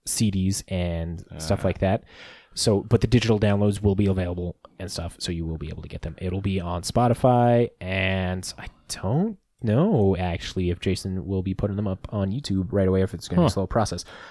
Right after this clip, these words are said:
Speaker 1: I am still in talks with him to try and get a time for him and Sozos to jump onto the podcast as well. But if power metal and magic is your thing, and honestly,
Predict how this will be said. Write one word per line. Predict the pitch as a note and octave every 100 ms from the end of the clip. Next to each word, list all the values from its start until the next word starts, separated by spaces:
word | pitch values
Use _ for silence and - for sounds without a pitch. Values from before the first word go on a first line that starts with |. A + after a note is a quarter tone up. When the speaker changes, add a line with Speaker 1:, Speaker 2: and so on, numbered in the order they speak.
| -
Speaker 1:
I | G#2 G2+
am | G2+
still | - D3+
in | C#3+
talks | B2+ B2+ -
with | C#3
him | D#3+ F#3+
to | -
try | A2 G2+
and | G2
get | F#2+
a |
time | - F#2+ F#2+
for | F#2+
him | G2 G2+ G2
and | F#2
Sozos | - A#2+ D3+ - -
to |
jump | F2+ E2+ -
onto | F2+ -
the | -
podcast | - - - - - - -
as | - -
well. | E2+ G2 A#2 F2+ - - _ - -
But | A2 G2 - - - -
if | C3+ -
power | - C#3 C3+
metal | C#3 C3 C#3
and | B2+ G#2+
magic | G#2 G#2+ A#2
is | G#2
your | G2+
thing, | F#2 A2 C#3
and | A2+
honestly, | B2+ D#3+ F3 - F3+ F3